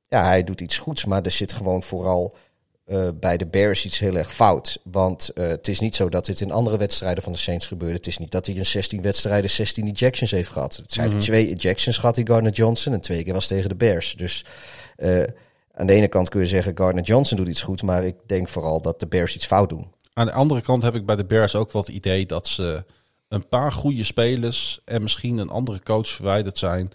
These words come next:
Speaker 2: van wel een succesvol team zijn in de N F L.
Speaker 1: Nou ja, kijk, eh, de, de basis van de twaalf vier team van, eh, twee seizoenen terug is er natuurlijk nog steeds.
Speaker 2: Die is er nog, precies.
Speaker 1: Maar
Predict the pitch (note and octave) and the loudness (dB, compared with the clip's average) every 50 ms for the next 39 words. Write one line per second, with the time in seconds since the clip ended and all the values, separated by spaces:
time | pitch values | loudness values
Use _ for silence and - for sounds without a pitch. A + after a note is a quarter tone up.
0 | _ _ _ _ _ _ _ - G#2+ G2+ F2+ A2 C3 C3+ G#2+ E2+ F2+ - - G2+ | _ _ _ _ _ _ _ 0 0 4 6 8 8 8 8 4 -2 -6 -6 -6
1 | - - F#2+ F2 - - E2+ - - F#2 E2+ D#2+ - D#2 D#2 D#2 D#2 D#2+ D#2 D#2 | -4 -4 -4 -4 -4 -6 -6 -8 -8 -8 -8 -6 -8 -8 -6 -6 -8 -8 -8 -8
2 | D#2+ D#2+ E2+ - E2+ C#2+ C#2+ E2 F2+ - _ _ _ F#2 F2+ E2 F#2 - - G2 | -8 -10 -8 -8 -10 -10 -10 -12 -16 -18 _ _ _ -8 -6 -6 -6 -2 0 0
3 | G2+ - - - G2+ G#2 G#2 G2 F#2 G#2+ G2+ G2+ F2 F#2 G2 - G2+ F#2+ G2 A2 | 0 0 -2 0 0 0 2 2 2 2 2 2 0 -2 0 2 4 4 6 4
4 | G#2+ - G#2 F2+ - - - G2 G2 F#2 F2 - - - G2 F#2 F2+ - - G#2+ | 4 2 0 -2 -2 -2 -2 -2 -2 -4 -4 -6 -4 -2 -2 -2 -2 -4 -4 -4
5 | G#2+ G#2 - - G2+ G2 F#2+ F#2 F2 - - F#2+ F#2 F#2+ F#2 F2+ F2+ F2+ - _ | -4 -4 -4 -4 -4 -4 -4 -6 -6 -4 -4 -2 -2 -2 -2 -2 -4 -6 -8 _
6 | _ _ _ - - - G#2 G2 F#2 - - G2 F#2 F#2+ F#2 F2+ - - B2 G2+ | _ _ _ -10 -6 -4 -4 -2 -2 -4 -6 -6 -6 -6 -6 -6 -6 -4 -4 -6
7 | E2+ - - F2+ G#2+ - - G#2+ G#2 - - F2+ F#2 E2+ F#2+ - - - - D2+ | -6 -6 -8 -8 -6 -6 -6 -8 -8 -8 -8 -10 -10 -10 -10 -10 -10 -8 -8 -10
8 | D2+ - - A#2 A2 A#2+ C3 - C3 G2 D#2+ - - - - - - G2+ E2 - | -10 -6 -4 -2 -2 0 0 0 0 -2 -2 -4 -8 -8 -8 -6 -6 -4 -6 -6
9 | - - - G2 F#2+ F#2+ F#2 F2+ F2+ F2 | -8 -8 -4 -2 0 0 0 0 -2 -4